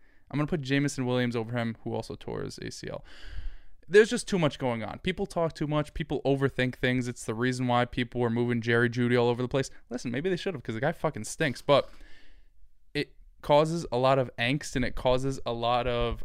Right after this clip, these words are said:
I gotta move these hands. It causes a lot of infighting with yourself, being like, "Damn, is Justin Jefferson actually good, or those eighteen hundred yards and twenty-one touchdowns in college a fluke? He's really good."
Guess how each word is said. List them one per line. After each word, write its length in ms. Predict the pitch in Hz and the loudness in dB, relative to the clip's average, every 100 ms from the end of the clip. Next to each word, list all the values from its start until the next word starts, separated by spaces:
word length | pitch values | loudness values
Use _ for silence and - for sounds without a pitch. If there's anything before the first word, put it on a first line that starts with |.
| - | -6
I 80 | - | -8
gotta 200 | - - | -10 -12
move 160 | - - | 2 4
these 180 | - - | 4 0
hands. 220 | - - - - - | -4 -2 -2 -2 -2
It 140 | 135 | -2
causes 420 | - 151 156 170 - | 4 6 6 2 0
a 60 | 123 | 0
lot 340 | 123 120 135 - | 4 4 4 2
of 500 | 127 123 117 113 120 _ - - - | 2 4 2 -4 -14 _ -20 -20 -2
infighting 640 | 131 135 - 123 107 107 | 0 0 2 0 0 -2
with 160 | 117 123 | -4 0
yourself, 520 | 120 - 117 117 - - - | -2 2 0 0 -4 -20 -4
being 260 | 120 120 | 0 2
like, 220 | 117 113 - | 0 0 2
"Damn, 240 | 156 127 | 2 2
is 120 | 113 | -2
Justin 360 | - 120 - 135 | -2 -2 -2 0
Jefferson 340 | 131 - 147 - - | 0 2 -2 -2 -2
actually 480 | 123 - - 123 | -2 0 0 0
good, 320 | 113 107 127 139 | 0 2 2 2
or 240 | 123 123 | 0 0
those 320 | 123 127 120 | 2 0 0
eighteen 320 | 127 123 - 127 | -4 -4 -2 0
hundred 240 | 127 123 | 0 0
yards 280 | 117 123 123 | 4 4 2
and 100 | 113 | -2
twenty-one 320 | 123 123 123 | 0 0 0
touchdowns 400 | - 123 127 120 | 0 0 0 -2
in 80 | 110 | -4
college 320 | 113 123 117 | 0 2 0
a 20 | |
fluke? 380 | - 127 123 - - - - - - | -4 -2 -2 -4 -20 -20 -20 -20 -2
He's 140 | 123 | 0
really 220 | 127 123 120 | 4 4 2
good." 260 | 117 95 | -2 -6